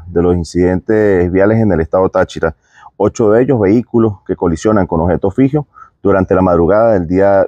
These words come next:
veinticuatro para veinticinco. Ese fin de semana, un día movido por parte de las atenciones de Protección Civil Táchira, las protecciones civiles municipales,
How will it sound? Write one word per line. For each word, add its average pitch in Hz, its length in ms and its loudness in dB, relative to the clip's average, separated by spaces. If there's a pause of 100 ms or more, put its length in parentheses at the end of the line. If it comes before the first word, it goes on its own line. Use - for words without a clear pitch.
veinticuatro 104 640 -4
para 110 180 -2
veinticinco. 85 760 -4 (340)
Ese 92 420 0
fin 117 200 0
de 117 80 0
semana, 110 400 0
un 87 200 -2
día 95 600 0 (320)
movido 101 480 0
por 80 160 -4
parte 92 400 -4
de 85 680 2
las 85 160 0
atenciones 98 580 -6
de 87 220 0
Protección 90 460 -4
Civil 98 280 0
Táchira, 98 400 -2
las 80 140 -2
protecciones 90 400 -4
civiles 92 300 -2
municipales, 95 640 -2